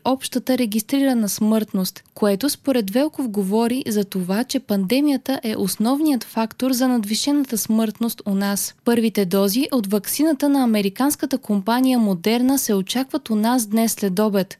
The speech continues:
Това е втората одобрена за употреба в Европейският съюз ваксина и тя е много сходна с тази на Pfizer и BioNTech,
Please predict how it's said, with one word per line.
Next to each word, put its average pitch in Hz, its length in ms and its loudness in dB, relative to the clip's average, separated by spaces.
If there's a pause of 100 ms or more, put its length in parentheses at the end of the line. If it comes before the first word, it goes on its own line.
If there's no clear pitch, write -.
(100)
Това 202 420 0
е 214 80 -2
втората 294 520 -2
одобрена 226 540 2
за 226 140 0
употреба 214 580 -2
в 226 160 0 (100)
Европейският 208 720 -2
съюз 220 260 0
ваксина 190 640 -2 (220)
и 214 100 0
тя 214 240 0
е 208 60 2
много 208 340 2
сходна 202 520 0
с 277 240 -4
тази 285 280 0
на 247 140 2
Pfizer 254 540 0
и 247 140 -2
BioNTech, 220 640 0